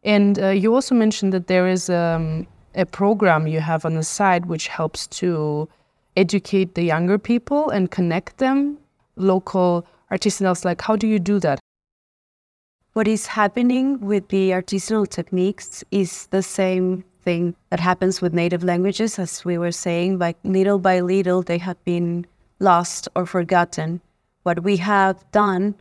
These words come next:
Speaker 2: on many occasions is to share with the young people of the communities, inviting them to remember the value of these traits, to collaborate in projects, to reinforce these traditions, and above all, to look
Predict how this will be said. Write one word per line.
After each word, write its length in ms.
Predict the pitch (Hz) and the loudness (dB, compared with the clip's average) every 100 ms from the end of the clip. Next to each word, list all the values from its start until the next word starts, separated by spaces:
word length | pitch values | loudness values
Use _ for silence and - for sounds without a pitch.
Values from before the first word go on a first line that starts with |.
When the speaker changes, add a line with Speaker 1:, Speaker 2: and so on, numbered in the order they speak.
| _ | _
Speaker 2:
on 180 | - 175 | -4 -2
many 460 | 175 170 180 180 175 | 0 0 2 2 0
occasions 680 | 170 208 214 - 175 180 - | -2 -2 -2 -2 -4 -4 -4
is 240 | 180 - | -6 -6
to 140 | - 180 | -8 -8
share 560 | - - 185 165 175 - | -4 -2 0 0 -4 -6
with 160 | 175 | -6
the 100 | 170 | -2
young 240 | 170 175 180 | -2 0 0
people 340 | 175 165 175 | 0 -2 -2
of 140 | 170 - | -2 -6
the 80 | |
communities, 680 | - 175 180 170 165 170 - - _ _ _ _ | -6 0 0 0 -2 -6 -8 -16 _ _ _ _
inviting 680 | - 180 170 185 185 170 165 | -6 -2 2 4 4 0 -2
them 280 | 156 151 156 | -2 -2 -4
to 160 | - | -4
remember 440 | 160 160 160 160 165 | -4 -2 -4 -4 -4
the 100 | 156 | -2
value 320 | 156 156 160 | 0 0 -2
of 100 | 147 | -6
these 240 | 156 147 | -6 -8
traits, 460 | - 180 170 165 - | -6 -2 0 -2 -6
to 100 | - | -10
collaborate 680 | - 156 160 156 151 156 151 | -6 -2 0 0 -2 -2 -2
in 140 | 147 | -4
projects, 800 | 143 175 170 151 160 156 - - _ _ _ | -4 -2 -2 -2 -4 -4 -8 -16 _ _ _
to 380 | - 165 156 151 139 - | -4 -2 -2 -4 -6 -8
reinforce 920 | 151 160 156 - 175 156 151 - - - | -4 -2 -4 -2 0 0 -2 -6 -14 -8
these 240 | 165 151 | -6 -6
traditions, 800 | - 165 170 170 - 147 170 - _ _ _ _ _ _ | -4 -2 0 -2 -4 -6 -6 -12 _ _ _ _ _ _
and 180 | - 165 | -6 -2
above 360 | 165 165 180 170 | 0 2 2 2
all, 360 | 165 160 160 | 2 2 0
to 200 | 160 - | -2 -4
look 380 | 165 170 175 - | 0 2 0 -2